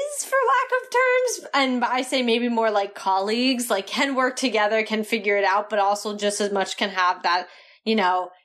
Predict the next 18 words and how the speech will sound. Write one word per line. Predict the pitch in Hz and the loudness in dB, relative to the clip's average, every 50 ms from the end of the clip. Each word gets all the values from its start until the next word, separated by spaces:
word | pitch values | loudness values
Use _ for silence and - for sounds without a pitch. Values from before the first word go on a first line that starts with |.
| _ - | _ -2
antithesis | 240 233 220 220 - 240 220 220 247 233 240 254 240 247 | -2 0 0 0 0 -2 0 0 0 -2 0 -2 -2 -2
sort | - 233 220 214 | 0 0 2 2
of | 208 196 190 | 2 0 0
relationship | 196 190 185 190 190 - - 247 233 - 277 - - | 0 0 0 0 -2 -2 -2 -2 -2 -2 -2 -2 -2
to | 285 277 | -2 0
one | 254 269 269 | 0 0 0
another. | 269 269 269 269 262 277 277 285 302 294 - - - - - _ - | 2 2 2 2 2 2 2 2 0 -2 -6 -14 -20 -20 -10 _ 0
And | 247 247 233 214 | 0 0 0 2
I | 220 226 | 0 0
really | 214 202 196 214 226 226 226 240 240 | 0 0 0 2 2 4 4 2 2
liked | 226 214 208 208 208 220 208 - | 2 2 0 0 -2 -4 -4 0
that | 214 202 196 190 190 - - - | 0 2 0 0 -4 -6 -8 -6
the | 208 208 | -6 -6
conflict | - - - 208 214 208 - 226 220 - | -4 -2 -2 0 0 0 0 -4 -4 -2
still | - - - 220 214 208 | -4 -2 0 2 2 2
stemmed | 208 - - 233 202 202 208 202 - | 0 0 0 0 0 0 0 -4 -6
from | - 208 208 | -6 -4 -2
something | - 208 - - 202 190 185 185 | -4 -4 -2 -2 -2 -2 -2 -6